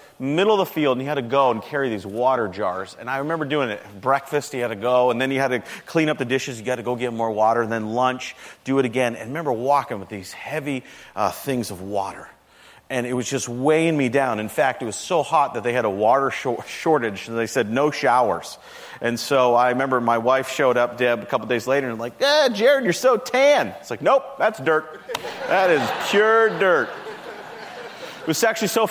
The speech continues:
<laughs> I was thinking about this, uh, when I went over to preach in Sanctuary. It was so filthy. I remember coming back,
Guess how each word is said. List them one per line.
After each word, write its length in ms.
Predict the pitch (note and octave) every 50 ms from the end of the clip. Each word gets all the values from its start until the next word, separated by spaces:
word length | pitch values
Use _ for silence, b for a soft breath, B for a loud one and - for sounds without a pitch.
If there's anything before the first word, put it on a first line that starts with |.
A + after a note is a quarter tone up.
| -
<laughs> 100 | - -
I 220 | - F#3+ F#3 - D#3+
was 100 | F3 F3
thinking 160 | G3+ G#3+ G3
about 100 | F#3 D#3
this, 220 | D3+ D3+ C#3 -
uh, 120 | D3 C#3 C#3
when 140 | B2+ B2+ B2+
I 60 | B2+
went 160 | C3 C3+ C#3
over 100 | C3 B2+
to 80 | A2+ G#2
preach 200 | - D3 B2+ A2
in 40 |
Sanctuary. 300 | G2+ C3 C3 - B2 A2+
It 20 | B2
was 100 | B2+ -
so 140 | - G#3+ A3
filthy. 300 | - F#3 F#3+ F3 C#3+ B2+
I 140 | A2 C#3+
remember 280 | F3 G3+ F#3 E3 C#3 C3
coming 200 | - - D#3 C#3+
back, 220 | C#3 C#3 D3+ B